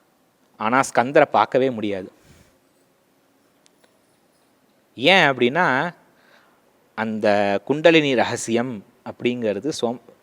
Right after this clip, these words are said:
சு-, சுப்பிரமணியர் தான். அவர் தான் தாய்க்கும் உபதேசம் பண்ணவர், தந்தைக்கும் உபதேசம் பண்ணவர். எப்படி தாய்க்கு, தந்தைக்கு உபதேசம் பண்ணவர் எல்லாருமே கேட்டிருப்பேன். எப்படி தாய்க்கு உபதேசம் பண்றாங்க அப்படின்னா, இந்த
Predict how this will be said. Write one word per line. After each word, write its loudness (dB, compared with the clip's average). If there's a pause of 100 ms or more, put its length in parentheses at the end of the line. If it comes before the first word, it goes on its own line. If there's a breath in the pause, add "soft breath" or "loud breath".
(360)
சு-, -10
சுப்பிரமணியர் -6
தான். -16 (2250 soft breath)
அவர் 0
தான் 0
தாய்க்கும் 4
உபதேசம் 2
பண்ணவர், 0
தந்தைக்கும் 0
உபதேசம் 0
பண்ணவர். -6
எப்படி 0
தாய்க்கு, 2 (200 loud breath)
தந்தைக்கு 4
உபதேசம் 6
பண்ணவர் 4
எல்லாருமே 4
கேட்டிருப்பேன். 4
எப்படி 0
தாய்க்கு 4
உபதேசம் 4
பண்றாங்க 0
அப்படின்னா, -2 (1300 soft breath)
இந்த 2